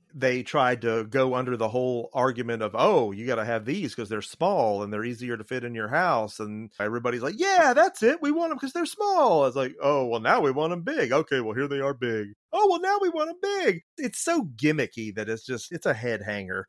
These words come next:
I gotta just shake my head at it 'cause, I mean, you're talking about the price point that they're putting on it for, again,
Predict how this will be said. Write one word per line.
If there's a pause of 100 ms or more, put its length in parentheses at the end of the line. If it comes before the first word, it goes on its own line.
I
gotta
just
shake
my
head
at
it
'cause,
I
mean, (120)
you're
talking
about
the
price
point
that
they're
putting
on
it
for,
again,